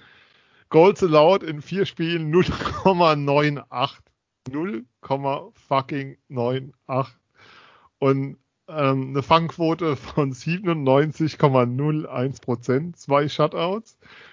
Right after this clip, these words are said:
Chad Pickard hinten dran, äh, zwei Spiele gemacht, laut Goals allowed, äh, eins Komma fünf null, was jetzt auch nicht so furchtbar viel ist. Shutouts einer. Das heißt, sie haben drei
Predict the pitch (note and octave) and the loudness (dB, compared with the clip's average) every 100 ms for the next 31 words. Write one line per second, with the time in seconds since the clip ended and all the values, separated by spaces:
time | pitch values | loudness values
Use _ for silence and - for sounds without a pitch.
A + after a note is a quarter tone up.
0 | - - E3+ - G3+ - E3+ E3 - F#3+ | -4 0 0 0 -4 2 2 4 0 -4
1 | B3 D3+ C3 C3+ D#3 E3+ D3 C#3+ C3+ D3+ | -4 -4 2 4 2 -4 -2 -2 2 2
2 | E3 - D#3+ C#3 B2+ B2 C3 D3 - _ | 2 -2 -4 -2 0 0 -2 -4 -10 _
3 | _ _ _ - C#3 D3 D3 - D#3+ E3 | _ _ _ -8 0 0 0 0 0 0
4 | F3 C#3 C3+ D#3+ F3+ - - _ C#3+ E3+ | -2 2 4 2 0 -6 -16 _ -2 -2
5 | - E3 D3+ C#3 E3 D3+ - D3+ B3 B3 | -2 0 0 0 -2 -4 -2 0 0 2
6 | C#3 - - D3 F3 D3+ C3+ - C3+ - | 0 0 -4 -6 -6 -8 -8 -4 -4 -2
7 | C3 B2 C#3 C3+ C#3 E3+ - _ - - | -4 -4 -4 -8 -8 -10 -12 _ -20 -20
8 | - - D#3+ D#3+ - D#3+ D3+ D3 _ _ | -16 0 2 2 0 0 0 -2 _ _
9 | _ D#3 D#3 C3+ A2+ A2+ - B2 D3+ E3+ | _ 2 2 2 -2 -6 -8 2 2 4
10 | E3 C#3+ D3 - C3+ D#3+ | 0 -2 -6 -6 -4 -4